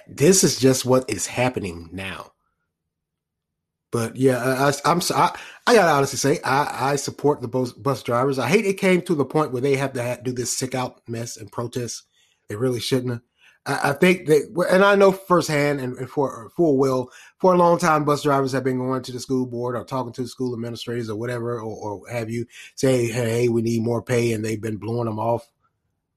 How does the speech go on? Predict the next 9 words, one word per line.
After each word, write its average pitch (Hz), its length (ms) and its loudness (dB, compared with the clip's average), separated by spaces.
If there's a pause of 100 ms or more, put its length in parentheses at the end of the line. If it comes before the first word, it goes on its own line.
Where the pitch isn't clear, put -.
(180)
Well, - 300 -14 (680)
hey, - 480 -16 (1900)
struck - 1400 -6
'em 131 140 4
where 127 140 4
it 107 60 -2
hurts, 156 300 -2
didn't - 240 -4
it? - 60 -20